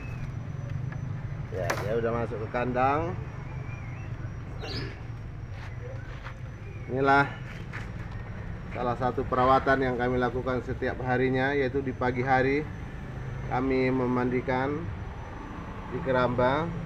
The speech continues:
dan sudah dipersiapkan. Sangkarnya sudah dibersihkan semuanya, sangkar sudah bersih,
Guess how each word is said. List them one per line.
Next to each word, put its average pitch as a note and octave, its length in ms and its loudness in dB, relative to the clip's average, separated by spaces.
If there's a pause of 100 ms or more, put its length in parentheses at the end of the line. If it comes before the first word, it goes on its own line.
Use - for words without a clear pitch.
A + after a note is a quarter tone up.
(1080)
dan B2+ 320 0
sudah B2+ 240 2
dipersiapkan. C3 1040 0 (1400)
Sangkarnya B2 640 0
sudah C3+ 240 2
dibersihkan B2+ 720 0
semuanya, C3+ 720 0 (1300)
sangkar B2 380 2
sudah B2 260 0
bersih, C#3+ 500 0